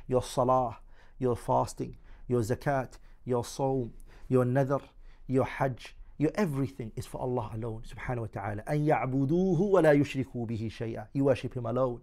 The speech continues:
Don't associate partners with Him. That's the rights of Allah Tabarak wa Ta'ala upon His creation.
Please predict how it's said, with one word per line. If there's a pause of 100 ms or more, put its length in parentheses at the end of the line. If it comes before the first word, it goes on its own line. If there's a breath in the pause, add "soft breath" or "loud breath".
Don't
associate
partners
with
Him. (1600 soft breath)
That's
the
rights
of
Allah
Tabarak
wa
Ta'ala
upon
His
creation.